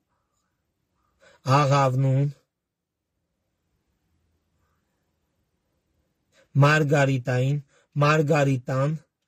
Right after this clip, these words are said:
սիրելի հայրենակիցներ, չեմ տեսել դեմքով, Մարգարիտա քուրիկը պատերազմի իսկ առաջին օրվանից, թե երբ չեմ հիշում սենց,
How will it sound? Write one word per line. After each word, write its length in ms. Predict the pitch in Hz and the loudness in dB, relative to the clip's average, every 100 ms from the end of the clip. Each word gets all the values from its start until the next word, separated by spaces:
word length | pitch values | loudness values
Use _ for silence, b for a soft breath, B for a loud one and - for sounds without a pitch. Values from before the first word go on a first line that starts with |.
| _ _ _ - | _ _ _ -8
սիրելի 400 | 135 127 123 123 | 0 2 2 2
հայրենակիցներ, 880 | 117 113 110 107 - 98 - 101 - _ _ | 0 -2 -4 -8 -10 -14 -14 -16 -18 _ _
չեմ 340 | - 160 160 | 2 4 4
տեսել 440 | 135 123 - 131 120 | 0 -2 -2 -2 -2
դեմքով, 580 | 120 113 - 127 139 - b b | -4 -4 -4 -2 -2 -6 b b
Մարգարիտա 640 | 131 135 135 143 139 127 139 | 0 2 4 4 2 0 -2
քուրիկը 400 | - 131 127 139 | -2 -4 -2 -4
պատերազմի 640 | 135 123 131 127 120 143 | -4 -4 0 0 0 0
իսկ 180 | 135 - | 0 -2
առաջին 460 | 131 127 127 - 135 | 0 2 0 0 0
օրվանից, 460 | 127 120 127 135 127 | 2 2 2 0 0
թե 140 | 127 | -2
երբ 260 | 120 139 135 | 0 0 -2
չեմ 220 | - 113 | -6 -6
հիշում 300 | 104 - 101 | -6 -10 -12
սենց, 380 | - 120 156 170 | -8 -4 -2 -4